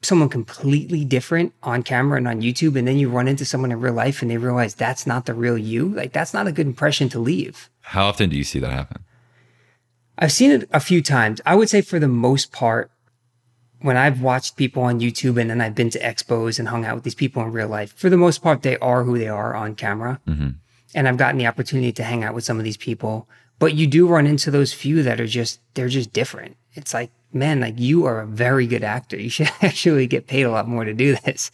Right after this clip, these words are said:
Speaker 2: Yeah.
Speaker 1: But, I mean, that goes back to the authenticity and,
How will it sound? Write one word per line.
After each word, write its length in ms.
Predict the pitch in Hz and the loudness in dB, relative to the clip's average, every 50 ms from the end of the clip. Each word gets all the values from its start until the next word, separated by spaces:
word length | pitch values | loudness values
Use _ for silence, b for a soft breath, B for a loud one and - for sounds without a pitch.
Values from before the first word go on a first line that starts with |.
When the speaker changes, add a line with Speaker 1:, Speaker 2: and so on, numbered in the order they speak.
| - | -4
Speaker 2:
Yeah. 240 | - 90 87 71 60 B B B B - | 0 0 0 0 -2 B B B B 0
Speaker 1:
But, 280 | 139 135 127 120 - - _ B B B B B B | 2 4 4 4 0 -4 _ B B B B B B
I 120 | 165 160 160 | 2 4 6
mean, 120 | 165 156 | 6 6
that 140 | 156 147 - | 4 4 2
goes 140 | 170 143 131 | 2 2 4
back 160 | 156 147 - | 2 2 2
to 100 | - 143 | 2 4
the 100 | 139 139 | 4 4
authenticity 680 | 135 - 143 131 117 - 147 131 - 147 139 131 127 | 4 4 2 0 2 2 2 2 2 2 2 4 4
and, 180 | 127 120 117 113 | 4 2 2 0